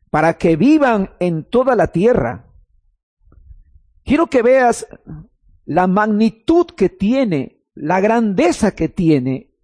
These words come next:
el creador del universo.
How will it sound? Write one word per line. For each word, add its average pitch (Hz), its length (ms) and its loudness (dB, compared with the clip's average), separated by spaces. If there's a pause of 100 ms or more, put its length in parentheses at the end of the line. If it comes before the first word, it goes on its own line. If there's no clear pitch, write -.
(380)
el 170 220 -4
creador 185 600 0 (540)
del 151 220 -2
universo. 143 560 -2